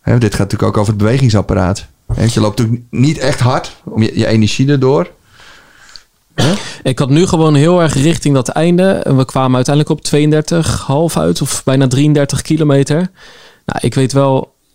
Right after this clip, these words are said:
Speaker 2: eh, bij mijn vorige marathonvoorbereiding, van de, de marathon die uiteindelijk niet doorging door corona,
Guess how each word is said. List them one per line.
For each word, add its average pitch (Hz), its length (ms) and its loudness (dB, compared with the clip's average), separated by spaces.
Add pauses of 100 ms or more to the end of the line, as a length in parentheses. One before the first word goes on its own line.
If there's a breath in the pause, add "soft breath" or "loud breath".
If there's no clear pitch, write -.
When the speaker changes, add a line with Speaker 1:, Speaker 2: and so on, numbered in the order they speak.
(480)
Speaker 2:
eh, 120 420 2 (300)
bij 117 260 -2
mijn 113 160 2
vorige 143 520 0
marathonvoorbereiding, 117 1080 0
van 127 100 0
de, 110 140 -2
de 120 140 0
marathon 120 380 0
die 113 160 0
uiteindelijk 127 420 -2
niet 131 140 2
doorging 139 440 2
door 123 140 2
corona, 127 600 -2